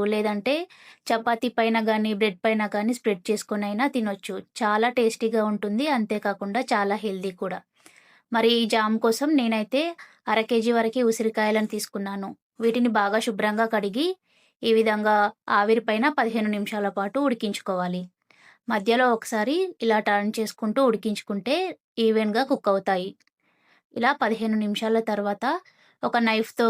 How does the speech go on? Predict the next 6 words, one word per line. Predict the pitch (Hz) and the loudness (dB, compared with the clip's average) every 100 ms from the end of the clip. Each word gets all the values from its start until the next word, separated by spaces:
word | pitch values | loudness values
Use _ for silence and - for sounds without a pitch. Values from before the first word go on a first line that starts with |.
| 220 | 4
గుచ్చి | 214 - 226 | 0 -2 -4
చూస్తే | 220 220 - 294 370 - _ _ _ _ _ _ | -4 -4 -2 -2 -2 -10 _ _ _ _ _ _
ఈజీగా | 226 226 220 226 247 | 0 2 2 2 2
లోపలికి | 294 240 226 220 269 | 4 2 2 0 0
దూరిపోవాలి. | 220 208 185 190 190 185 185 - _ _ - | 0 0 0 0 0 -4 -8 -16 _ _ -2
ఇలా | 240 | 2